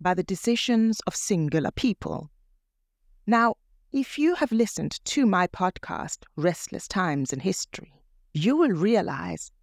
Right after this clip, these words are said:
that while I do point to people, I also investigate how geography, weather,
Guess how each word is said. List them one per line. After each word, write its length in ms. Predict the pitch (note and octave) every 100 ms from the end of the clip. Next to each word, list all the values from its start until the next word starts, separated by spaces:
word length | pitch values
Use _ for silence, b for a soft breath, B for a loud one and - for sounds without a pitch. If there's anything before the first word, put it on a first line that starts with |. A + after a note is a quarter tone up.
| _
that 140 | G#3 F#3
while 280 | G#3 C4 B3+
I 120 | A3
do 220 | A#3 F4+
point 500 | - B3+ G3+ D#3 -
to 180 | - F3
people, 600 | - - G4 - C#3+ - _ _ _ -
I 200 | G#3+ A3 -
also 800 | A#3+ D4 - - C#4+ B3 F#3+ - G#3
investigate 840 | F#3 D#3 A#3+ - - G3 F#3 -
how 280 | - G3 E3+
geography, 920 | C3 F3 F3+ B3+ D4 G3+ D#3 - D3+
weather, 720 | C#3 C3+ E3 C#4+ C#4 G3+ D#3